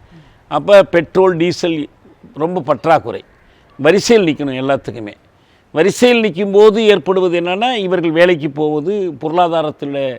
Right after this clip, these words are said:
அவர்கள் பலன், அவங்களுடைய உற்பத்தி பலன் கிடைக்கிறதெல்லாம் போயிடுச்சு. அப்ப அது ஒரு பக்கம் புதிய நெருக்கடியை தோற்றுவிக்குது.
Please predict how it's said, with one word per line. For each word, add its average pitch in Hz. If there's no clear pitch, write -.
அவர்கள் 147
பலன், 170
அவங்களுடைய 147
உற்பத்தி 160
பலன் 147
கிடைக்கிறதெல்லாம் 165
போயிடுச்சு. 170
அப்ப 127
அது 185
ஒரு 220
பக்கம் 202
புதிய 190
நெருக்கடியை 156
தோற்றுவிக்குது. 110